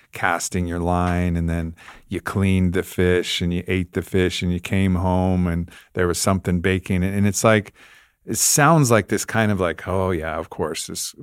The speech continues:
but there's some, there's some real value in that, in that simplicity.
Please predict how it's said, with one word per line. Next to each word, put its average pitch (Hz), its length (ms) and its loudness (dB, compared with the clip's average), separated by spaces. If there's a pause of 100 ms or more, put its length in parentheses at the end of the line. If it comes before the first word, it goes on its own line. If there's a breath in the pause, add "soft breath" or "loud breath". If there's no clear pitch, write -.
(120)
but - 300 0
there's 107 160 0
some, 175 300 4
there's 107 240 2
some 156 180 4
real 190 160 8
value 98 640 4 (500)
in 92 200 2
that, 82 360 -2
in 95 120 0
that 90 200 -2
simplicity. 92 1000 -2